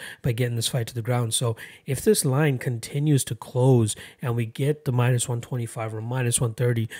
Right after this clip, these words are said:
on Thiago Moises, I'm, you know, you guys might be forcing my hand at that point. I think the value starts to shift towards Thiago Moises the closer that this line gets. Um,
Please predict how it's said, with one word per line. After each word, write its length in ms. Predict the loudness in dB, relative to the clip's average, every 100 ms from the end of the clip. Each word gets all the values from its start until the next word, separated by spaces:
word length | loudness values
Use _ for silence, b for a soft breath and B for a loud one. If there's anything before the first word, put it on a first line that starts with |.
| B -4
on 120 | -4
Thiago 380 | 0 0 0 -2
Moises, 420 | -4 -4 -4 -2
I'm, 280 | -2 -4 -6
you 280 | -8 0 4
know, 180 | 4
you 180 | 2 2
guys 180 | 4 4
might 160 | 2 0
be 120 | -2
forcing 340 | 0 -2 0
my 80 | -4
hand 420 | -6 -4 -2 -4 -8 B B
at 160 | -6 -4
that 180 | -2 -2
point. 240 | -4 -2
I 80 | -2
think 220 | -2 -2
the 80 | 0
value 300 | 2 2 2
starts 260 | 2 0 -2
to 60 | -2
shift 220 | -2 0
towards 300 | 0 0 0
Thiago 280 | -2 -2 0
Moises 440 | 2 4 2 -2 B B
the 100 | -6
closer 340 | -2 -4 -4 -4
that 160 | -6
this 220 | -4 -2
line 240 | 0 -2 -2
gets. 240 | -6 -8 -14 B B -2
Um, 360 | 0 0 -4